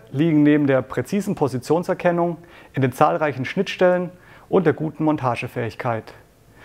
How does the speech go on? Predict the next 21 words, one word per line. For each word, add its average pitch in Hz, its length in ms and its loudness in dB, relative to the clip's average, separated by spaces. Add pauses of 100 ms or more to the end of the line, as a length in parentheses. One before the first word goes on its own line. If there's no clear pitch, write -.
(200)
Das 185 180 2
ermöglicht 180 520 2
eine 123 140 0
leichte 185 360 0
Integration 180 800 -2 (360)
in 123 80 -4
die 131 100 0
Anlage 202 580 0 (100)
und - 120 -8
Steuerungsumgebung 139 1080 -2
der 156 120 2
Anwendung. 113 460 -8 (1120)
Messtechnisch 208 800 4
überzeugt 147 560 2
der 139 80 4
Encoder 139 640 2
M 139 140 0
S 135 120 -2
A 147 160 2
zweihundertdreizehn 127 840 -2
K 170 360 0